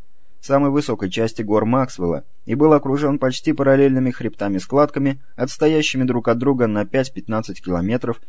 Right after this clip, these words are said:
и тянущимися на сотни километров. Больше всего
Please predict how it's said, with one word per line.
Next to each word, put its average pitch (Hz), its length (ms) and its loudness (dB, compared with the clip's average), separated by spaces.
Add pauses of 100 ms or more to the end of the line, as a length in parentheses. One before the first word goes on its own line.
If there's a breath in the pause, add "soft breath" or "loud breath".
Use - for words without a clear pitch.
(200)
и 180 80 -6
тянущимися 143 720 0
на 104 120 0
сотни 85 340 -6
километров. 85 640 -4 (800)
Больше 120 380 0
всего 147 520 4